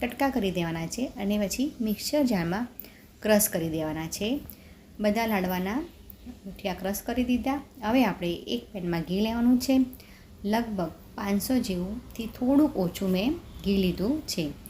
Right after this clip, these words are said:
અને એમાં આપણે ટેસ્ટ પ્રમાણે, એટલે કે તમને લાડવા જે પ્રમાણે સ્વીટ ભાવતા હોય કે ઓછા સ્વીટ ભાવતા હોય, એ રીતે આપણે ગોળનું પ્રમાણ લેવાનું છે. આ બાદ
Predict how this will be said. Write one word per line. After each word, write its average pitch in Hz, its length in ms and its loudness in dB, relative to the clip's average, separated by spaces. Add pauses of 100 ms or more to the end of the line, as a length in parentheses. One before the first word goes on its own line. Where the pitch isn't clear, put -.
(360)
અને 180 240 -2
એમાં 214 340 2
આપણે 180 300 0 (680)
ટેસ્ટ 240 280 2
પ્રમાણે, 175 420 -2
એટલે 180 320 -4
કે 180 300 -4 (340)
તમને 185 260 0
લાડવા 170 280 -2
જે 208 260 0
પ્રમાણે 180 500 0
સ્વીટ 220 380 0
ભાવતા 180 320 2
હોય 175 220 -2
કે 190 140 -4
ઓછા 214 380 4
સ્વીટ 196 320 2
ભાવતા 170 300 -2
હોય, 175 160 -2 (440)
એ 254 100 8
રીતે 226 260 6
આપણે 175 200 0
ગોળનું 165 400 -2
પ્રમાણ 160 260 -4
લેવાનું 165 320 -4
છે. 262 280 2 (540)
આ 247 120 4
બાદ 208 200 4